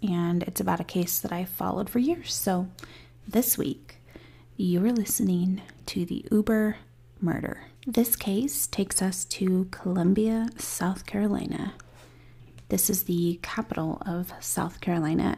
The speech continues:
and second largest city, with population estimated at one hundred thirty-three thousand four hundred and fifty-one. Columbia is home to the University of South Carolina. South Carolina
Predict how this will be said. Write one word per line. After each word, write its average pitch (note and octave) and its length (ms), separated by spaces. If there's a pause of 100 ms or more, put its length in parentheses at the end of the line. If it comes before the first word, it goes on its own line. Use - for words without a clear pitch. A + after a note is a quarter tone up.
and E3+ 480 (100)
second - 520
largest F3+ 400
city, A#3 460 (500)
with F#3 320 (100)
population F#3 920
estimated F3 720
at D#3 380 (500)
one G#3 220
hundred G3 440
thirty-three F3+ 440
thousand A3 760 (220)
four F#3 200
hundred F3+ 300
and E3 140
fifty-one. D#3 580 (360)
Columbia A#3 720
is G#3 180
home G3 360
to F#3+ 100
the F3+ 100
University F#3+ 920
of E3+ 260 (160)
South - 380
Carolina. G#3+ 400 (320)
South F#3 340
Carolina G3 540